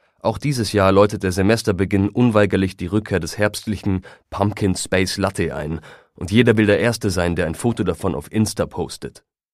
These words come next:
Sieben fünfzig für ein Heißgetränk hinzublättern,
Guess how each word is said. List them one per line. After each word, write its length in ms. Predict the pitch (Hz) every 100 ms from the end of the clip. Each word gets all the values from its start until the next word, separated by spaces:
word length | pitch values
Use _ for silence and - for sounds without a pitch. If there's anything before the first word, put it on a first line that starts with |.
| _ _ _ _ _ _ _ _ -
Sieben 400 | 95 131 147 143
fünfzig 520 | - 120 - - -
für 100 | 76
ein 180 | 92 90
Heißgetränk 560 | 113 - 82 - 87
hinzublättern, 720 | - 95 101 82 85 98 98